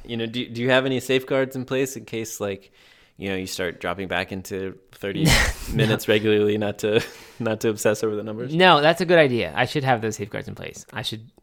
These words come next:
Speaker 2: I should, uh, I don't, I don't know what I would do, but it'd be funny if I devised some sort of thing that, panic button situation where I could
Speaker 1: <laughs>
Speaker 2: get myself
Speaker 1: Is
Speaker 2: out
Speaker 1: it
Speaker 2: of
Speaker 1: one of
Speaker 2: that.
Speaker 1: those things where you, like, it, the data kinda compounds on each o-, itself and it,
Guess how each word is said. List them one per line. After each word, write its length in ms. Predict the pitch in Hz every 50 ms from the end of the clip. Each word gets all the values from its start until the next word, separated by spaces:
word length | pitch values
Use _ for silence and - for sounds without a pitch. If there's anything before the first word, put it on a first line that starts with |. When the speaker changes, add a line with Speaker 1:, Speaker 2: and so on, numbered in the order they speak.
| _ -
Speaker 2:
I 80 | 113 107
should, 260 | - - 107 113 -
uh, 260 | 95 95 95 92 90 - - _ _ _ _ _ _ _ _ _ _ _ _ _ _ _ _ _ _ _ - - - - - - - - - _ - 127
I 40 | 123
don't, 200 | - - - - - - - - - - - - - -
I 40 | 107 107
don't 120 | 107 104
know 100 | 101 101
what 120 | 104 101
I 60 | 98 98
would 100 | 107 123
do, 160 | 151 165 175
but 80 | 143
it'd 140 | 127 117 107
be 120 | 117 117 107
funny 220 | - 117 110 107
if 80 | 98 -
I 60 | 92
devised 320 | - 87 - 80 82 - -
some 120 | - -
sort 180 | - - 58 55
of 100 | 53 - - - _ -
thing 280 | - 50 50 50 50
that, 120 | 50 50 - _ _ _ _ _ _ _ _ _ _ _ _ -
panic 280 | - 117 110 104 101 -
button 260 | 113 95 90 92 95
situation 580 | - - - - 107 98 95 - - 80 87 -
where 200 | - - 92 - - _ _ _ _ _ _ -
I 60 | -
could 160 | - - - 120 120 - - - - -
Speaker 1:
<laughs> 260 | - - - - -
Speaker 2:
get 120 | - -
myself 260 | 101 104 - - 113 131
Speaker 1:
Is 80 | 135
Speaker 2:
out 60 | 180
Speaker 1:
it 20 | 202
Speaker 2:
of 40 | 196
Speaker 1:
one 100 | 202 208
of 40 | 202
Speaker 2:
that. 60 | 202 185
Speaker 1:
those 120 | 170 -
things 300 | - 120 120 117 113 -
where 120 | 104 101 95
you, 380 | 95 98 95 98 98 - - - -
like, 300 | - 95 90 - - - _ _ -
it, 360 | - 98 95 - _ _ _ 98
the 460 | 98 95 98 90 85 82 80 76 73 -
data 280 | 98 90 90 90 85
kinda 280 | - - - 90 87 85
compounds 440 | - - 90 - 90 85 87 87 -
on 120 | 90 90
each 160 | 87 - -
o-, 120 | 82 - -
itself 500 | - 98 - - - - 82 80 80 - -
and 160 | 76 78 78
it, 320 | 78 - - _ _ _